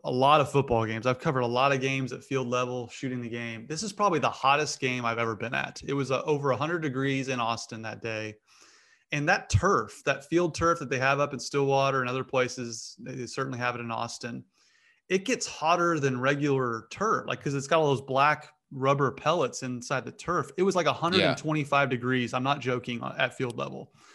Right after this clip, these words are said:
Speaker 1: So I am just, like, completely drenched in sweat. It looked like someone dumped a bucket of water on my head. And I walk into the, the photographer area, kind of the media workroom that they have,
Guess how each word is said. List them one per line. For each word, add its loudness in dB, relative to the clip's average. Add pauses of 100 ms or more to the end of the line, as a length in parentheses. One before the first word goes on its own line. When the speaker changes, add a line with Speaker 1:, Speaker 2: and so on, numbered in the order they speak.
(260)
Speaker 1:
So 0
I 8
am 8
just, 4
like, 4 (580)
completely 6 (320)
drenched 0
in -2
sweat. -2
It -6
looked 2
like 4
someone -2
dumped -2
a -2
bucket -2
of 0
water 0
on -6
my -4
head. -2
And -6
I 2
walk 0
into -4
the, -6 (840)
the -8
photographer 2
area, 2
kind -2
of -2
the -4
media 0
workroom -4
that -8
they -4
have, -2